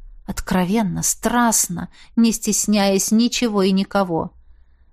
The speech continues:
Напоследок даже цапнула его за нижнюю губу, прежде чем отстраниться. «Здравствуй, милый. Как прошёл день?» «Каким бы он ни был, но вечер с тобой явно будет лучше».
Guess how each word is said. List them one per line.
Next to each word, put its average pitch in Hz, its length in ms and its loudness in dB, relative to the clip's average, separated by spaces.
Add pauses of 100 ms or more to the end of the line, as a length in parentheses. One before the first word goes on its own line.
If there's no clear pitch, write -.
(160)
Напоследок 214 720 0
даже 185 200 0
цапнула 190 520 -2
его 180 320 0
за 185 160 0
нижнюю 185 400 2
губу, 233 320 -2
прежде 160 300 -6
чем - 180 -6
отстраниться. 165 800 -4 (960)
«Здравствуй, 185 480 -6
милый. 185 340 -2 (380)
Как - 180 -4
прошёл 269 400 0
день?» 165 380 -2 (2000)
«Каким 160 400 -6
бы 156 120 -4
он 160 260 -2
ни 160 160 -2
был, 208 240 -2
но 160 160 0
вечер 160 320 -4
с - 80 -6
тобой 160 360 0
явно 160 480 0
будет - 380 -10
лучше». - 640 -6